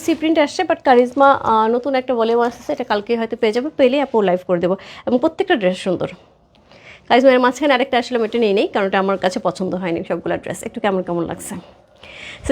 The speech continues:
যাই হোক, so সবাই ভালো থেকো, সুস্থ থেকো, আমার দোয়া করো সবার জন্য অনেক অনেক দোয়া, অনেক অনেক ভালোবাসা। যেহেতু আজকে থার্সডে, so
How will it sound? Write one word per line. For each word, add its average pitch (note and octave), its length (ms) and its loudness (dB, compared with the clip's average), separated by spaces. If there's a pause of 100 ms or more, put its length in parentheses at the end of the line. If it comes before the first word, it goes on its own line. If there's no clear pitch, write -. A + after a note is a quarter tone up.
যাই C4+ 160 8
হোক, F#4+ 180 2
so G4 120 0
সবাই D#4+ 220 6
ভালো D4+ 180 6
থেকো, F4+ 220 0
সুস্থ D4+ 140 -6
থেকো, E4 200 -2
আমার C#4 180 2
দোয়া G#3+ 140 2
করো A3+ 140 -2
সবার A3+ 160 -2
জন্য A3+ 100 -2 (100)
অনেক D#4 220 2
অনেক D#4+ 160 0
দোয়া, E4 180 4
অনেক B3 180 2
অনেক C#4+ 180 0
ভালোবাসা। C4 320 -2
যেহেতু A#3 200 0
আজকে - 200 -10
থার্সডে, B3 340 2 (380)
so A3 80 6